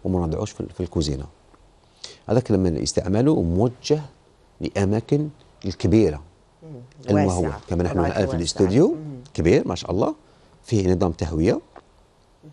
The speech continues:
Speaker 1: يعني أوتوماتيكي، تم يعني نسم كما في الورشات الميكانيكية الكبيرة ما شابه ذلك تم نستعمل. أما في المنزل فيجب أن يكون هناك جهاز اللي فيه تصريف الغازات المحترقة.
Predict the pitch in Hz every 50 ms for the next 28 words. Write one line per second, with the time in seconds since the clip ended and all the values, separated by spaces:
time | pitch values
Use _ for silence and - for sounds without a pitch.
0 | - - _ - 95 110 117 - - _ _ _ _ _ _ _ _ _ - 110
1 | - - 113 113 110 - 117 104 - - - - _ _ _ _ - 135 135 127
2 | 110 - - - _ _ _ - 85 90 107 117 113 - - _ - 87 85 -
3 | 80 71 69 - - 95 92 95 90 90 90 90 - - - - _ 104 101 98
4 | 95 90 87 - - - 92 95 98 95 95 92 - - 95 90 90 90 90 -
5 | 90 90 90 95 95 - - 95 92 95 92 - - 104 92 90 92 87 90 87
6 | - 92 92 98 98 92 92 92 95 92 - 95 87 92 90 - - 143 113 85
7 | - - - - - - 78 - - - - - - - - 165 160 139 113 104
8 | - 107 87 87 101 127 143 135 147 151 156 160 - - - _ _ _ _ _
9 | _ _ - 80 82 98 92 87 95 80 - 90 85 85 82 78 - - 82 78
10 | 71 76 78 85 90 95 - - - - - - 82 73 78 87 92 85 78 76
11 | 78 78 - 110 104 98 - - _ _ _ - - 101 95 85 85 85 78 82
12 | 82 85 92 - - 80 - - - 76 - -